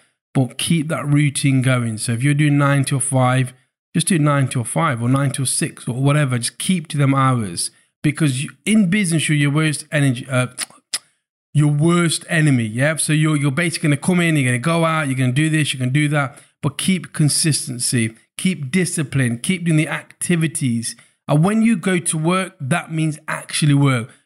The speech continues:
It doesn't mean going from your house and coming to the office and going on Facebook all day or, you know, doing stuff that are not really productive. Have a list of tasks you do, get your K P Is, and make sure that office is working. The office is there for work on your business,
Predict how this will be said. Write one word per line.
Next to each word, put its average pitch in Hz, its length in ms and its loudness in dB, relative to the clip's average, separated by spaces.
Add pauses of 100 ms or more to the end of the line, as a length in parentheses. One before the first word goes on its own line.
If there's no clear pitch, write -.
It 135 120 -2
doesn't 185 260 2
mean 196 160 2
going 160 240 0
from 143 120 2
your 139 140 4
house 151 380 0
and 135 100 -4
coming 143 200 2
to 135 100 -2
the 139 80 4
office 139 360 -2
and 131 200 4 (420)
going 147 140 4
on 131 100 2
Facebook 165 540 -2
all 147 180 4
day 143 240 2
or, 120 300 0 (340)
you 143 100 2
know, 131 60 2
doing 180 320 2
stuff - 320 -6
that 156 180 -4
are 180 60 2
not 185 160 0
really 165 140 0
productive. 165 640 0
Have 190 240 0
a - 20 2
list 190 300 0
of 160 100 -10
tasks 156 300 -4
you 143 80 0
do, 143 320 2 (360)
get 175 180 -4
your 180 100 -4
K 170 300 0
P 143 180 -2
Is, 127 520 0
and 147 240 2
make 165 240 -2
sure 170 180 -2
that 147 180 -4
office 147 460 -2
is 127 220 -2
working. 135 540 0 (320)
The - 100 -2
office 170 440 0
is 127 160 0
there 143 240 0
for 117 180 -8 (240)
work 135 420 2
on 127 140 2
your 127 140 4
business, 127 560 -2